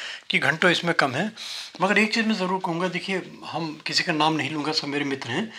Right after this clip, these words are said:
बाज़ार में आप देखिए ना, वो लाल किताब के टोटके, लाल किताब किताबें बता रहे हैं, वो पूरी पूरी छप के दे रहे हैं किताबें, कीमतें उसकी इक्कीस हज़ार, इकतालीस हज़ार, पच्चीस हज़ार,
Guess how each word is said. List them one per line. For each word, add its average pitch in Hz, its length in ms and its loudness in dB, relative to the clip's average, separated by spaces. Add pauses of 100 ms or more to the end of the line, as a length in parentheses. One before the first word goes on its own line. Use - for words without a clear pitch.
(280)
बाज़ार 165 280 6
में 175 120 2
आप 170 120 2
देखिए 165 260 -2
ना, 208 100 2 (140)
वो 156 220 -4
लाल 147 220 -2
किताब 147 400 -2
के 156 80 0
टोटके, 139 440 0
लाल 131 200 -2
किताब 131 360 -6
किताबें 135 320 -4
बता 123 200 -6
रहे 127 140 -2
हैं, 135 160 -4 (160)
वो 131 120 -12 (360)
पूरी 147 160 2
पूरी 143 280 -4
छप 135 300 2
के 147 80 0
दे 131 100 2
रहे 131 100 2
हैं 135 80 -2
किताबें, 131 400 -4 (600)
कीमतें 156 300 2
उसकी 160 340 4
इक्कीस 151 320 0
हज़ार, 143 280 0
इकतालीस 139 540 -4
हज़ार, 135 260 -6
पच्चीस 131 320 -4
हज़ार, 123 300 -4